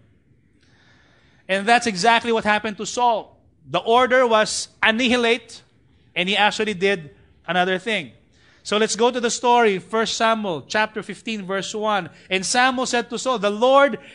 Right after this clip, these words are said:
sent me now to anoint you king over his people Israel. Now listen to the words of the Lord. Thus says the Lord of hosts, I have noted that Amalek, or what Amalek did to Israel in opposing them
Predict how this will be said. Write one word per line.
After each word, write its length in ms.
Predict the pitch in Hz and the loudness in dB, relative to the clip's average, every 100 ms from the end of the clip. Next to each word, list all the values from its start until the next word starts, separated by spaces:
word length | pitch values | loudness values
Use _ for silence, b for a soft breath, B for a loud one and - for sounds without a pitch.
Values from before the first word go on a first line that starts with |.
| B | B
sent 400 | - 269 269 269 | -4 2 2 0
me 160 | 262 | -4
now 220 | 247 254 | 0 2
to 160 | 247 240 | 0 -2
anoint 560 | 214 214 226 277 302 247 | -4 -4 -2 -2 -2 -6
you 80 | 220 | -8
king 240 | - 214 | -6 -6
over 300 | 214 202 196 | -4 -4 -2
his 160 | 196 - | -4 -4
people 280 | 202 196 | -8 -8
Israel. 480 | 190 196 214 220 233 - B B | -8 -6 -2 -2 -2 -6 B B
Now 160 | 196 214 | 0 2
listen 560 | 226 320 - 208 131 - _ _ _ b b - | 4 2 2 -2 -4 -14 _ _ _ b b -2
to 80 | |
the 100 | 214 | 0
words 300 | 220 254 294 | 4 4 4
of 80 | 285 | 0
the 100 | 277 | 0
Lord. 380 | 277 294 269 139 - _ _ b b b b b | 4 4 2 -2 -12 _ _ b b b b b
Thus 420 | 127 233 254 - | 2 6 6 2
says 460 | - 247 247 247 - | -2 0 2 0 -4
the 140 | 190 | -4
Lord 600 | 180 196 226 240 240 180 - | -2 0 0 0 -2 -6 -10
of 120 | 185 | -10
hosts, 560 | - 214 196 - - - | -6 -4 -4 -6 -12 -8
I 220 | 202 226 226 | 0 2 2
have 180 | 202 | 0
noted 520 | 180 190 285 320 214 185 | -2 0 0 0 -2 -2
that 180 | 190 - | -4 0
Amalek, 680 | 226 311 269 185 185 - - | 0 2 0 0 -2 -6 -12
or 100 | 175 | -6
what 160 | 170 180 196 | -4 -4 -2
Amalek 420 | 247 247 226 175 | -2 -2 -4 -4
did 200 | 196 - | -8 -6
to 100 | 202 | -6
Israel 340 | 240 247 208 | -6 -4 -4
in 140 | 196 202 | -6 -8
opposing 560 | 208 240 262 277 247 | -6 -4 -4 -6 -8
them 240 | 208 196 | -4 -4